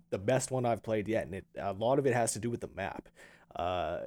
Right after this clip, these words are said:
the map actually feels like a city. You know, you're going from the stadium down to the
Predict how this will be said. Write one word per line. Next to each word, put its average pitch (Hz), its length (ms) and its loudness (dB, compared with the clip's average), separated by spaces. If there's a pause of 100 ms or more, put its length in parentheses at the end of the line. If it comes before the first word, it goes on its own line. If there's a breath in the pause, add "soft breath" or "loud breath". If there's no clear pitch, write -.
(120)
the 107 240 -6
map 123 360 2
actually 117 440 2
feels 117 480 0
like 110 220 -2
a 87 40 -10
city. - 520 -2
You - 80 -10
know, 98 100 -2
you're 104 140 -2
going 110 320 0
from 110 200 -2
the 90 80 -8
stadium 113 520 0
down 107 280 -4
to 98 80 -8
the 76 320 -6